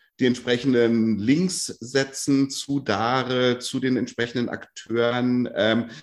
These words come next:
wendet euch an die Leute, die verstehen was davon. Wir haben, ja, wir haben jetzt, glaub ich, gerade mal an der Oberfläche gekratzt, aber zumindest haben wir überhaupt erstmal eine,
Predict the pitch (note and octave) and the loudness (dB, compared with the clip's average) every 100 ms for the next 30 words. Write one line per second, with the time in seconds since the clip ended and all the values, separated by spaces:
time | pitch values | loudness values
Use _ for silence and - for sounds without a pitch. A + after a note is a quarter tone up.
0 | - - D#2+ G#2+ D#3 E3+ - B2+ C#3+ - | -20 -16 0 2 2 -2 -2 0 0 0
1 | A#2+ B2 B2 B2 _ _ _ _ _ _ | -2 -2 -2 -4 _ _ _ _ _ _
2 | _ _ - B2+ B2+ B2+ D3 E3 F3 - | _ _ -6 0 4 6 4 4 0 -2
3 | B2+ B2 B2+ - - C#3 D#3 F#2 - A2 | -6 -4 -4 -4 0 2 2 0 -4 -4
4 | B2+ C3 B2+ B2 A#2+ B2 A#2+ A#2+ A#2+ _ | 2 2 2 0 -2 0 0 -2 -6 _
5 | _ _ _ _ _ _ _ - A2+ F#2+ | _ _ _ _ _ _ _ 0 0 0
6 | G#2+ A2+ A2 - - G#2+ G2+ G#2+ - G#2+ | 0 0 -2 -10 -10 0 0 0 0 0
7 | G#2+ A2 G#2 G2 B2+ D3 B2+ - F2 - | 0 -2 0 0 2 0 0 0 -2 -2
8 | F2 E2+ - - G2+ A#2 - - - G2+ | -4 -4 -6 -8 -4 -2 -4 -8 -4 -2
9 | - A2+ A2 A2+ A#2 - A2+ G2+ G2 A#2+ | -2 0 4 4 2 -2 0 0 0 -2
10 | A#2+ A#2+ A#2 - A2 G#2 G#2 G#2+ G#2+ G2 | 0 2 2 0 2 4 4 4 4 2